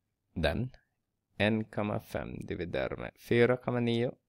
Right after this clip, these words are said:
Och sen i parentes också. Så får jag en komma åttiotre.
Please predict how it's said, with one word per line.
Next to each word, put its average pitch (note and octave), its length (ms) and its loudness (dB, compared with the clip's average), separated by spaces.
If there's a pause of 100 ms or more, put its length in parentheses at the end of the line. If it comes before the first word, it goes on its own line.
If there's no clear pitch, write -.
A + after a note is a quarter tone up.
(2000)
Och - 120 -4
sen - 260 -2
i - 80 -12
parentes - 680 -8
också. - 380 -12 (680)
Så - 200 -4
får G#2 200 6
jag F2+ 180 6
en F2+ 160 2
komma D#2 220 -2
åttiotre. - 560 2